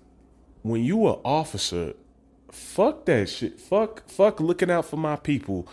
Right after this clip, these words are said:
Fuck, fuck. No, you're an officer for everybody. Everybody. That don't mean if you, if you black, if you gray, if you blue, if what, I don't give a fuck. You an officer for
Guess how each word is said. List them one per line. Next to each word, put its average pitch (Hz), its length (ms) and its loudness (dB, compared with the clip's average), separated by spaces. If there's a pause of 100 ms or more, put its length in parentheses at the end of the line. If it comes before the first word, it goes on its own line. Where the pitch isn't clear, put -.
(180)
Fuck, 170 280 0
fuck. - 160 -2 (340)
No, 135 360 4
you're 160 200 0
an - 100 -2 (100)
officer 127 440 -2
for - 200 -8 (140)
everybody. 87 680 0 (320)
Everybody. 104 1200 0 (1080)
That 107 180 -4
don't 113 200 2
mean 120 240 2
if 101 200 -4
you, 90 160 -8 (120)
if 107 220 0
you 98 80 -4
black, 120 540 2
if 87 160 -8
you 92 280 -10 (640)
gray, 139 400 4
if 120 160 -2
you 104 140 -2
blue, 120 340 0
if 98 180 0
what, - 220 0
I 151 80 0
don't 196 140 2
give 120 140 -4
a 80 100 -6
fuck. - 400 -4 (340)
You 160 220 -2
an - 40 0
officer 135 460 -2
for - 240 -4